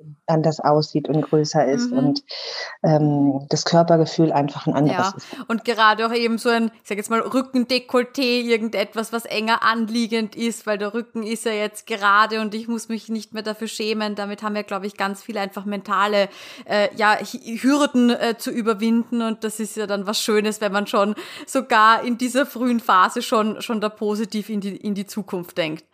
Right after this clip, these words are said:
Speaker 1: Ja, das ist ganz wichtig, weil irgendwann kommt halt auch der Schritt, wo dann auch die Schmerzmittel vom Rücken reduziert werden und man anfängt, dann doch auch Schmerzen zu bekommen. Und, ähm,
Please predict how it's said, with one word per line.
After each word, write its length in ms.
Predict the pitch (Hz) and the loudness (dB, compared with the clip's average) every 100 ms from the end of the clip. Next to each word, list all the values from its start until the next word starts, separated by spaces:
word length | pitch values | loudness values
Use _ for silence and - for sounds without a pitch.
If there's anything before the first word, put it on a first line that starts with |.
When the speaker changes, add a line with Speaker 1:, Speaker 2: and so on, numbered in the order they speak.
| _ _ _ _ 196 | _ _ _ _ 4
Speaker 1:
Ja, 160 | 190 214 | 6 8
das 140 | 214 | 6
ist 160 | 214 - | 4 6
ganz 240 | 214 208 | 6 8
wichtig, 420 | 233 269 202 190 | 6 6 2 4
weil 400 | 175 165 185 190 - - - | 4 6 6 4 0 -12 -4
irgendwann 540 | - - 226 226 208 | 0 6 6 6 2
kommt 260 | 208 220 220 | 4 4 4
halt 140 | 208 | 2
auch 100 | 190 | 0
der 140 | 185 190 | 0 -2
Schritt, 380 | - 220 220 - | 0 -2 -4 2
wo 180 | 202 196 | 2 4
dann 240 | 190 196 196 - | 4 2 -4 -2
auch 120 | 185 | -2
die 120 | 190 | -2
Schmerzmittel 500 | 202 208 202 220 208 | 2 2 4 4 2
vom 180 | 202 196 | 4 2
Rücken 540 | 190 208 220 214 208 190 | 2 2 2 4 2 0
reduziert 720 | 208 202 196 - 214 202 196 | 2 2 0 2 0 2 -2
werden 200 | 185 180 | -2 -4
und 140 | 180 | -4
man 280 | 180 185 165 | -2 0 2
anfängt, 600 | 175 185 196 185 185 - - | 0 0 2 2 0 -2 2
dann 220 | 175 175 | 2 4
doch 180 | 185 - | 2 2
auch 180 | 180 | 0
Schmerzen 520 | 170 196 185 185 208 208 | 2 4 2 2 -2 2
zu 100 | 190 | 2
bekommen. 600 | 190 190 185 185 190 190 - - - - - - | 2 2 2 2 -4 -6 -16 -20 -16 -16 -16 2
Und, 420 | 190 185 185 185 | 6 8 6 6
ähm, 600 | 185 180 180 175 175 170 | 4 6 6 6 6 2